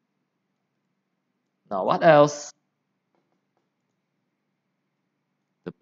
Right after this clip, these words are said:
palms or the tropical, the tropical plants here, sample. Right, next,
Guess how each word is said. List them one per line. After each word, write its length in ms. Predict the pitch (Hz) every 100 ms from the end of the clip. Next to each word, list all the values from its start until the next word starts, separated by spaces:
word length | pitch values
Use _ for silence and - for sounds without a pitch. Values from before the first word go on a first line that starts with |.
| -
palms 380 | 120 117 117 - _ _ _ _ _ _ _ _ -
or 80 | 101
the 120 | 95
tropical, 520 | - 151 151 160 156 - _ _ _ _ _ _ _
the 60 | 107
tropical 840 | - 139 - 131 143 135 131 131 -
plants 460 | 131 123 123 - -
here, 380 | 113 113 104 107 _ _ _ _ _ _
sample. 600 | 92 98 107 104 104 107 _ _ _ _ _ _ _ _ _ _ _ _ _ _ _ _ _ _ _ _ _ _ _ _ _ _ _ _
Right, 300 | - 160 90 - _ _ _ -
next, 220 | 160 -